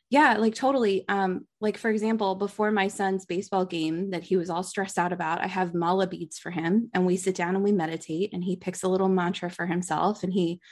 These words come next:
says the mantra for each bead on the mala necklace, and then we'll pull a tarot card and see what comes up, and that'll help him kind of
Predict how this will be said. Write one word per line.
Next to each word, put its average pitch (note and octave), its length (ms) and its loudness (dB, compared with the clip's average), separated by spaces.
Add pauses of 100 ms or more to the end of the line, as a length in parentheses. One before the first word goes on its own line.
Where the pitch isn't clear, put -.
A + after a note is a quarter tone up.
(340)
says F3+ 300 0
the G3+ 100 4
mantra F#3 480 0
for F3+ 140 -6
each F3+ 300 -6
bead F3 200 2
on F3+ 140 2
the F#3+ 80 2
mala E3+ 340 -2
necklace, E3 560 -4
and F#3+ 140 -2
then F3+ 180 -2
we'll F#3 80 -4
pull E3+ 400 -2
a F3+ 120 -2
tarot B3+ 420 0
card - 280 -4
and F3+ 140 -8
see - 180 -6
what E3+ 140 -2
comes F#3+ 260 2
up, A#3+ 220 0
and D#3+ 220 -2
that'll D3+ 220 -2
help E3+ 280 -4
him E3+ 180 0
kind F3 280 -2
of E3 180 -6